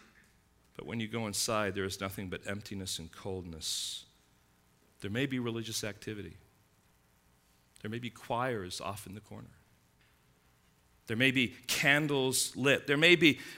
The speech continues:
beautiful, uh, buildings that are spotless and clean, and there might be this aura of kind of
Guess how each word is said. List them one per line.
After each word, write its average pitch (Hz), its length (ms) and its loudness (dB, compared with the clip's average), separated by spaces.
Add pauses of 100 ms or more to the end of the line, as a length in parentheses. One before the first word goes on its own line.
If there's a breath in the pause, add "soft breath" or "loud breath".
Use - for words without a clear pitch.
(140 loud breath)
beautiful, 175 720 6 (200 loud breath)
uh, 127 300 6 (260 loud breath)
buildings 170 420 8
that 151 100 2
are 147 60 4
spotless 160 800 10
and 131 160 0
clean, 175 680 6
and 117 120 4
there 131 60 8
might 170 240 6
be - 60 -6
this 151 300 2
aura 202 440 10
of 147 340 6
kind 160 280 2
of 127 160 0